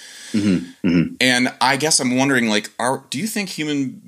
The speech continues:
Speaker 2: am I crazy or am I, like, <laughs> just is my worldview completely, I, I, you know, I have unhealthiness in terms of s-, online culture.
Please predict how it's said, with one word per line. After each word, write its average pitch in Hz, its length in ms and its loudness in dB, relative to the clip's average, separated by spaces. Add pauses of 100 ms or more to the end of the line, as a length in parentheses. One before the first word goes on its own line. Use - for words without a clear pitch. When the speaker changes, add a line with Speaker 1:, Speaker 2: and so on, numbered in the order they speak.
(120)
Speaker 2:
am 117 160 0
I 139 320 0
crazy 95 540 -2
or 101 140 -2
am 95 100 -4
I, 92 160 0
like, - 400 -4
<laughs> 107 220 -18
just - 280 2
is 143 160 2
my 127 140 4
worldview 117 480 2
completely, 104 580 -4 (180)
I, 123 180 2
I, 120 260 2
you 123 160 0
know, 110 80 2
I 110 100 2
have 117 220 0
unhealthiness 104 640 -2
in 90 180 -4
terms 95 280 -6
of - 40 -8
s-, - 160 -2
online 92 300 -4
culture. 85 460 -6